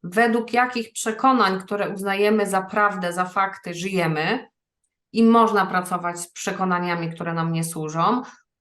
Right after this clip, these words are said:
uwolnić się od nich i uświadomić sobie, nawinąć tam, tak jak Ola mówiła, na te nasze w-, zwoje, e, w głowie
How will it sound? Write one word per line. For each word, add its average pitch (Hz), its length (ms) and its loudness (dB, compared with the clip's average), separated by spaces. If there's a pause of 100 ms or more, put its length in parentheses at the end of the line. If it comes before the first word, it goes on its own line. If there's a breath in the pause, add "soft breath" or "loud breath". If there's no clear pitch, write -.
uwolnić 220 680 4
się 185 140 -8
od 165 260 -4
nich 208 360 -4 (300 soft breath)
i 196 80 -6
uświadomić 214 960 0
sobie, 170 460 -2 (680)
nawinąć 220 920 0
tam, 202 220 -4
tak 180 200 -4
jak 165 200 -4
Ola 185 240 0
mówiła, 180 720 0 (300 loud breath)
na 226 200 2
te 226 140 -2
nasze 208 320 0
w-, 190 220 -8 (140)
zwoje, 185 560 4 (240)
e, 170 280 -2
w 170 80 -8
głowie 185 760 2